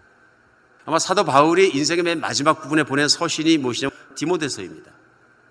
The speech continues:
디모데 전후서는 사도 바울이 로마 감옥에서 풀려나서 사역을 하시다가 다시 핍박 속에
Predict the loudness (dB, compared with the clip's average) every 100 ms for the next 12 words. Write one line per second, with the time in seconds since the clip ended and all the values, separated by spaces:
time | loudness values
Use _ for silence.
0 | _ _ _ _ -20 -14 -2 2 4 4
1 | 4 2 2 2 2 -2 -10 -20 -20 -10
2 | -4 0 4 6 6 2 2 2 2 0
3 | 0 -2 -4 -6 -6 -2 0 2 0 0
4 | -4 -6 -18 -20 -20 -14 -2 0 0 -2
5 | -4 0 0 2 -2 -4 -12 -20 -20 -20
6 | -20 -16 -6 -4 -2 -4 -6 2 2 2
7 | 0 2